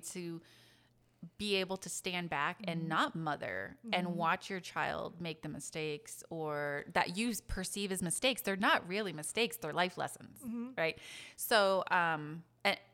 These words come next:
Speaker 1: yeah. So I actually have been reading this book. I just started it. It's by, um, Chris-,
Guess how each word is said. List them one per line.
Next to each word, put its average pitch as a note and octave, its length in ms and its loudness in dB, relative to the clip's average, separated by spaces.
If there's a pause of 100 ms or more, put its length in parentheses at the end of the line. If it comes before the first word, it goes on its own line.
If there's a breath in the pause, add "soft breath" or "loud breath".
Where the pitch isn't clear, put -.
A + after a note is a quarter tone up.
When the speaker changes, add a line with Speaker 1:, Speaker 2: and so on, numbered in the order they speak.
(160)
Speaker 1:
yeah. E3 180 -2 (420 loud breath)
So B3+ 240 6
I C4 320 8 (380)
actually F#3 460 0
have F3 140 -4
been E3+ 140 -2
reading E3 280 -6
this D#3+ 160 -6
book. D3 180 -6
I D3 80 -4
just D#3 240 -6
started D3+ 380 -4
it. D3+ 240 -2
It's E3 100 -6
by, D3 540 -2
um, D3 460 -2 (520)
Chris-, - 360 -12